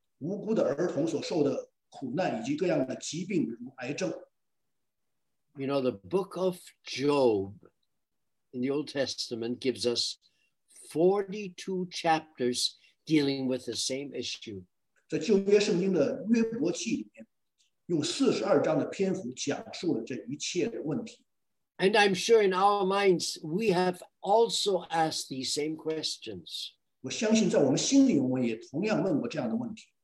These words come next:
Speaker 2: So in verses two and three, Habakkuk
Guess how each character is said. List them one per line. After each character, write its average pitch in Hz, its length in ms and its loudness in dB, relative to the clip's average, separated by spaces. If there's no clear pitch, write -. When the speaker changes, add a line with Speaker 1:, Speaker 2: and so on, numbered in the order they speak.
Speaker 2:
So - 400 -8
in 110 120 -8
verses 135 500 -2
two 151 260 0
and 147 160 -4
three, 131 320 -2
Habakkuk 139 540 -4